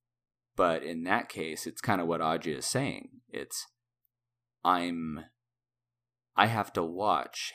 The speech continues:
how there's, I have, I have to watch and, I guess, become, not that I'm gonna try to get knowledgeable about it, but I,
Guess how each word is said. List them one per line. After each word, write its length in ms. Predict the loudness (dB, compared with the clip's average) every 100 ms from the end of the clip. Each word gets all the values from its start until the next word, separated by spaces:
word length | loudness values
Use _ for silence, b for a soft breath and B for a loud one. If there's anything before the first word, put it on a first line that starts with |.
| 2
how 260 | 4 6
there's, 460 | 2 0 0 -4 -10 _ _ _ _ _ _ _ _ -20 -20 _ _ _ _ _ _ _ _ _ _
I 80 | 2
have, 300 | 4 0 0 -2
I 60 | 0
have 220 | 2 0
to 80 | -2
watch 640 | 0 2 2 0 -6 -10 -8
and, 480 | -6 -6 -6 -8 -12 _ _ _ _ _ _ _ _ _ _ _ _ _ _
I 60 | -12
guess, 360 | -2 0 0 0
become, 880 | -2 -2 0 0 0 -2 -4 -8 -14 _ _ _ _ _ -20 b b b b b b -4
not 120 | 2
that 100 | 6
I'm 100 | 6
gonna 140 | 4
try 260 | 2 2 4
to 360 | 4 0 -4 -12 -12 0
get 220 | 0 2
knowledgeable 680 | 4 4 4 2 -2 -4 -6
about 320 | -4 -4 -6
it, 200 | -10 -6
but 200 | -4 -4 -2
I, 200 | -2